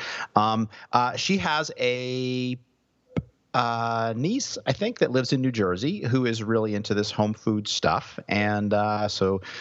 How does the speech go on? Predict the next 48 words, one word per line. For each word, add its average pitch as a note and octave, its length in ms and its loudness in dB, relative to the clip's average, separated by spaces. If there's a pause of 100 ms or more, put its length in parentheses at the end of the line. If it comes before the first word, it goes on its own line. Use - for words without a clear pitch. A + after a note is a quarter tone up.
so G2+ 160 4
our F#2+ 140 0
colleague A2+ 420 0
reached A2 240 -6
out G#2+ 200 0
to G#2+ 60 -6
me G#2 120 -2
and G2 100 -12
said, F2+ 180 -4
"Would F2+ 140 -6
you G#2+ 80 -4
help?" G3 420 -2
And, G2+ 460 -4
uh, G2+ 380 -2
and F#2+ 180 -4
then F#2 140 -2
niece G#2+ 200 -2
got G2+ 180 2
in G2 60 -4
touch - 280 -2
with B2+ 140 -6
me. A#2+ 240 0
And F#2 160 -2 (220)
one A#2 160 4
of A2+ 60 0
the G#2+ 60 0
things G#2 220 -2
that G#2+ 100 4
I G2 80 2
did A2+ 220 0
while G#2+ 180 2
I G2+ 100 2
was G2 160 -4
making F#2+ 320 -2
food G#2 240 0
safer G2 300 2
in F#2 60 -2
Washington, F#2 400 -2
D F2+ 120 0
C, D3+ 320 2
<laughs> C3+ 100 0
was A2+ 140 0
I, G2+ 260 0
I F#2 140 0
sent F2+ 320 -2
an F2 80 -2
email G2 320 2
response, A2 560 0